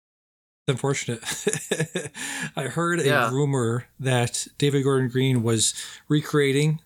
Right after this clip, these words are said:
Speaker 1: the original first three Halloweens, so I guess he went and made the third one, which everyone hated,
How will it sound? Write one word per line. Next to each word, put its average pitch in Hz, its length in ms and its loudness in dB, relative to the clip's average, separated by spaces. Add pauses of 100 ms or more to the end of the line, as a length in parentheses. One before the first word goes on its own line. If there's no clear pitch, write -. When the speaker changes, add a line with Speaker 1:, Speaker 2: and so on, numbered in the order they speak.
(120)
Speaker 1:
the 123 280 0
original 120 640 2
first 127 320 0 (120)
three 120 360 0
Halloweens, 147 540 2
so 120 340 0
I 113 60 2
guess 117 320 2
he 120 120 -4
went 120 300 0
and 123 180 0
made 123 300 0
the 131 100 0
third 185 220 2
one, 131 160 2
which 110 120 -2
everyone 117 300 2
hated, 110 320 0